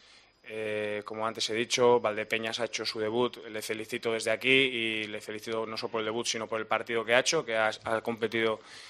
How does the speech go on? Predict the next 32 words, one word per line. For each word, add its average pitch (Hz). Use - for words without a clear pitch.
y 113
ha 113
sido 113
un 110
jugador 117
muy, 117
muy 117
estable, 156
¿no? 165
Y, 170
y 107
el, 101
y 110
el 107
debutar 107
con, 107
con 117
el 117
Real 113
Madrid, 113
pues, 110
siempre 110
es -
señalado, 127
es 113
un 113
día 110
señalado 131
y, 113
y 120
luego, 120
pues, -